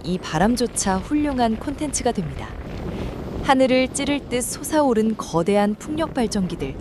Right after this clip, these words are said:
보이시나요? 높이가 무려 팔십 미터, 날개 하나 길이만 해도 사십일 미터에 달한다고 합니다. 이곳에서 영덕 군민 전체가 일 년간 사용할 정도의 전력을 생산한다고 하니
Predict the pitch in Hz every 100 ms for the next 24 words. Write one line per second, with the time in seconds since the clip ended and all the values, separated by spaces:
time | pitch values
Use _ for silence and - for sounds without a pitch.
0 | - - - - 165 180 220 156 180 -
1 | - - - - - - 170 196 294 302
2 | 262 185 220 247 - 330 320 359 294 -
3 | 170 - _ _ _ - - - 165 160
4 | 214 - 302 302 226 208 214 220 190 160
5 | 247 - _ - - 151 165 214 - 277
6 | 311 - 269 233 233 - 160 175 196 202
7 | 220 220 156 123 _ _ _ - - -
8 | - - 175 233 247 254 254 247 190 160
9 | 175 233 - 190 190 226 226 175 170 -
10 | 233 208 208 - 175 220 269 262 262 -
11 | 302 302 285 - 226 185 180 190 - 147
12 | 180 196 220 214 277 302 294 254 233 226
13 | 202 175 233